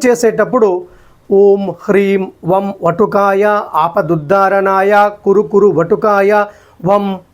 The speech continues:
హ్రీం ఓం మమ రక్ష రక్ష" అని రంధ్రం చేయాలి. ఒక మేకితో చిన్న రంధ్రం చేసి ఆ రంధ్రం లోపల ఈ యొక్క పదకొండు పేటలు ఉన్నటువంటి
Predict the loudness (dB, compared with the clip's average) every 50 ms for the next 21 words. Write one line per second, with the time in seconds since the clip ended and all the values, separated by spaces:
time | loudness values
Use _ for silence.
0 | -4 -2 0 0 0 0 -2 -4 -6 -10 _ 0 2 4 4 4 2 0 -2 -8
1 | -16 _ _ -4 -4 -2 0 0 0 -2 -2 -4 -6 -6 -2 0 0 0 0 -2
2 | -6 -8 -6 -2 0 0 0 -2 -6 -10 -8 -2 0 0 2 0 0 -4 -8 _
3 | -20 -20 -12 -4 -2 0 0 0 2 2 2 0 0 0 2 2 4 2 2 2
4 | 0 -2 -2 -2 0 0 0 0 0 0 0 0 0 -2 -4 -10 -18 _ _ -4
5 | -2 0 2 2 2 0 0 0 0 0 0 0 0 0 0 2 2 2 2 0
6 | -2 -6 -16 -20 -20 _ _ -2 0 0 2 2 0 0 0 0 2 2 2 2
7 | 2 2 2 2 2 2 4 4 4 2 0 -2 -8 -8 -4 0 0 0 0 0
8 | 0 0 0 0 0 -2 -6 -12 _ _ _ _ _ _ _ _ _ -4 -2 0
9 | 0 0 2 2 2 2 2 0 -2 0 0 2 2 2 2 2 2 2 2 0
10 | 0 0 0 0 2 2 2 2 2 2 0 0 0 0